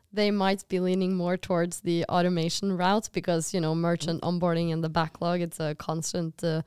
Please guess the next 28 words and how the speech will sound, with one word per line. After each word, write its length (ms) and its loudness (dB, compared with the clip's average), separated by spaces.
problem. 460 2
What 200 0
tips 360 -2
would 160 0
you 80 -2
give 300 -2
to, 360 0
you 80 0
know, 260 2
new 220 8
companies 500 2
starting 280 0
out 240 0
in 100 2
the 80 2
mobile 360 -2
payment, 600 -4
uh, 400 -2
space 500 -6
right 220 2
now 220 2
and 280 -2
building 340 4
their 160 -4
compliance 560 -6
programs 420 -6
from 160 -8
scratch? 480 -10